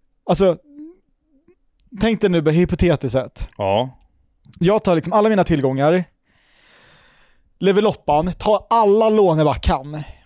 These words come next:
Speaker 1: och spenderar rubbet.
Speaker 2: Och bara skiter
Speaker 1: Och
Speaker 2: i
Speaker 1: kanske
Speaker 2: det.
Speaker 1: lägger det i, liksom, typ, tillgångar i Thailand. Och sen flyttar jag till Thailand.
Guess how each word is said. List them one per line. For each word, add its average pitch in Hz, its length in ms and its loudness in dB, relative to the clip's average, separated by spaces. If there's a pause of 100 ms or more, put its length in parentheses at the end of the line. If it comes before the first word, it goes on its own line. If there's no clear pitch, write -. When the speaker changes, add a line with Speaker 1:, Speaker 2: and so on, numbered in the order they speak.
Speaker 1:
och 180 160 0
spenderar 151 680 2
rubbet. 143 840 -2 (800)
Speaker 2:
Och 113 100 -4
bara 104 140 -2
skiter 120 200 0
Speaker 1:
Och 196 100 0
Speaker 2:
i - 20 -2
Speaker 1:
kanske 214 380 0
Speaker 2:
det. 226 60 4
Speaker 1:
lägger 175 340 0
det 165 180 4
i, 156 220 2
liksom, 151 360 -2
typ, - 180 -10
tillgångar 170 680 0
i 143 160 -4
Thailand. 131 600 -4
Och 117 40 -10
sen 170 120 -2
flyttar - 320 -4
jag 127 80 -6
till - 80 -20
Thailand. - 580 -8